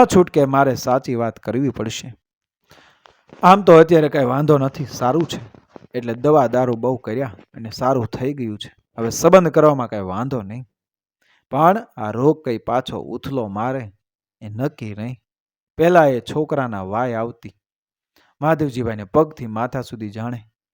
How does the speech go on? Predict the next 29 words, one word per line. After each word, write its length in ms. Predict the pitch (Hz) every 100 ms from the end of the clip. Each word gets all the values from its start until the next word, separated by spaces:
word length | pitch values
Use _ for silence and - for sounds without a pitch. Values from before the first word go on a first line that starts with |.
| _ _ _
વીજળીનો 540 | 135 190 208 208 135 107
શેરડો 460 | - 156 214 170
પડ્યો 280 | - 101 101
હોય 160 | 95 120
તેમ 240 | 110 110
ધ્રુજી 360 | 110 123 170 170
ઉઠ્યા. 400 | 110 107 107 - _ _ _ _ _ _ _ 110
ઝાંખા 400 | 110 175 190 156
ઝપટ 520 | 135 156 185 156 113 143 _ _ _ _
થઈને 240 | 127 131 110
બોલ્યા, 420 | 107 120 120 107 _ _ 139
"મેં 140 | 190
તો 140 | 214
સપનામાં 600 | 143 156 165 175 160 123
કોઈનું 400 | - 127 160 123
અહિત 280 | 107 143 151
નથી 280 | 110 113 175
વાંચ્યું, 400 | 123 110 104 - _ _ _ _ _ - -
તોય 280 | 202 214
મારા 300 | 160 151 147
દીકરાના 480 | 117 135 139 135 117
સગપણમાં 1000 | 104 127 135 - 135 127 123 156 185 180 _ _ _ _ _ -
એ 60 |
આડો 280 | 113 135 156
પગ 340 | - - 151 214
નાખ્યો? 360 | 226 220 - _ _ _ _ _ -
આવા 220 | 110 107
કદખળિયા 640 | - 175 165 185 170 156
હોય 420 | 127 139 196 123